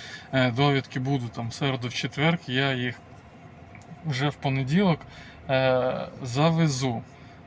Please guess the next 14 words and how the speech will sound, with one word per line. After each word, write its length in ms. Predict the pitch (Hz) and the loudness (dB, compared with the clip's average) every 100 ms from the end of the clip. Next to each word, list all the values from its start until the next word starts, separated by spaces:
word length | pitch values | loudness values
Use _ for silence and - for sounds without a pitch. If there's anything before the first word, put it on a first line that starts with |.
| - | -2
Тобто 260 | 165 - | -2 -2
на 120 | 135 135 | -4 -2
цьому 380 | 208 233 220 | 2 4 6
етапі 380 | 165 - 135 127 135 - | 4 2 -4 -4 -10 -8
проблем 600 | 127 135 160 180 156 123 - | -4 2 6 6 4 0 -4
немає. 640 | 123 156 151 123 110 107 - - - - - | 0 2 2 0 -4 -10 -16 -20 -18 -16 -6
Е, 340 | 123 123 120 - | -2 0 -2 -6
хочу 340 | - 185 - 151 | -4 -4 0 0
нагадати 680 | 147 143 139 165 151 - | 0 0 2 2 2 -2
всім 460 | 127 - 139 135 127 165 - - - | -8 -6 -2 -2 -2 -8 -18 -20 -8
тим, 320 | 147 143 127 - - - - - | -2 0 -2 -6 -18 -20 -20 -18
кому 320 | - 131 143 127 | -6 -2 0 0
положена 680 | 131 135 175 165 139 123 | -2 0 2 2 0 -4
дана 380 | 120 131 127 120 | -2 0 0 -2